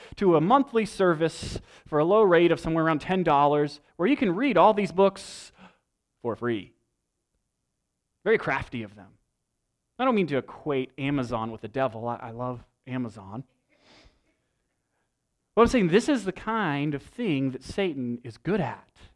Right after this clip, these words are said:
He's crafty, he's tricky. He aims to upend God's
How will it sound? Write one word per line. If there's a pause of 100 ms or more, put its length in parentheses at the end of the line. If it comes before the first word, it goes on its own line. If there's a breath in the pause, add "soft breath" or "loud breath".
(420)
He's
crafty,
he's (240 loud breath)
tricky. (160 loud breath)
He (200 loud breath)
aims
to
upend
God's